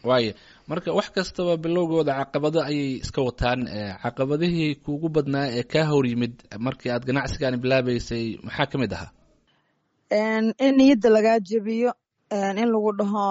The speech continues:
Speaker 2: en, dadkii kaa sii horreeyey ee lacagaha kugu shaqeynayay, advantage kaa qaadanayna ku dhahaan, eh, "Gabar baa tahay, eh, shaqada shaqo gabar ma aha, waa shaqo rag,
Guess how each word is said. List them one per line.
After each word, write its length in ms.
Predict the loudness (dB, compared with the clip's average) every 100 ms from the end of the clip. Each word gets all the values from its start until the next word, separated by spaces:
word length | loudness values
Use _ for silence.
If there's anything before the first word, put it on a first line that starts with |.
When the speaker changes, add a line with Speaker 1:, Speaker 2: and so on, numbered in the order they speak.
| 0
Speaker 2:
en, 340 | -2 -6 -6 -6
dadkii 360 | -6 -6 -6
kaa 280 | -2 2 2
sii 220 | 2 0
horreeyey 520 | 0 0 4 6 6 6
ee 160 | 2 0
lacagaha 520 | 0 -4 -2 0 -2
kugu 280 | -4 -6 -4
shaqeynayay, 640 | -6 -6 -4 -2 0 0
advantage 480 | -2 -2 -4 -4 -6 -4
kaa 160 | -4
qaadanayna 560 | 0 0 0 -2 -4 -4
ku 140 | -6 -4
dhahaan, 400 | -2 0 -2 -4 -10 -20 -20 -20 _
eh, 220 | -2 0 0
"Gabar 280 | -2 -2 0
baa 240 | 0 0
tahay, 460 | 0 -2 0 2 2 2 0 -8 -20 _
eh, 100 | -6
shaqada 340 | -6 -6 -2 -2
shaqo 260 | -4 -8 -4
gabar 280 | -2 -2 0
ma 140 | 0
aha, 320 | 0 0 0 -2 -2 -6 -14 _
waa 200 | -4 -2
shaqo 380 | -2 -6 -8 -4 -2
rag, 300 | 0 0 0